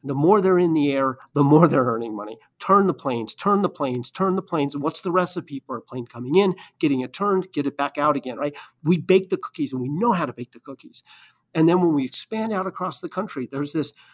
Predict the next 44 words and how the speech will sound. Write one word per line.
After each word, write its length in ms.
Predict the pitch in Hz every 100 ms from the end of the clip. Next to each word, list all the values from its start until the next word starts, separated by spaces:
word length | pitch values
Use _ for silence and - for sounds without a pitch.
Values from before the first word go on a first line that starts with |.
| _ -
you 120 | 147
know, 60 |
they're 120 | 139 123
baking 400 | - 220 214 190
the 60 |
cookies. 320 | - 175 175
Now 140 | 180 202
we're 80 | 190
baking 280 | 180 185
the 60 | 175
cookies 320 | 190 180 185
in 100 | 165
Kansas, 480 | - 202 180 139 -
and 60 | 139
we're 80 |
baking 300 | 127 185 196
the 60 | 160
cookies 340 | 180 - 160
to 140 | - 170
Las 260 | 165 151 -
Vegas, 340 | 196 165 123
and 60 | 131
we're 60 |
baking 300 | 127 196 202
the 80 | 180
cookies 360 | - 165 180 156
out 200 | 156 -
to 120 | 165
Kansas 420 | - - 165 165
City, 280 | - 214 147
and 80 | 131
we're 80 | 127
baking 300 | 175 190 202
the 80 |
cookies 340 | 180 185 190 165
out 220 | 160 165
to, 80 | 160
right? 160 | 170 - - _ _ _ _ 180
And, 240 | 170 165 -
and 140 | 156
they've 80 | 147
got 160 | 185 185
this 160 | 165
recipe. 360 | 220 - -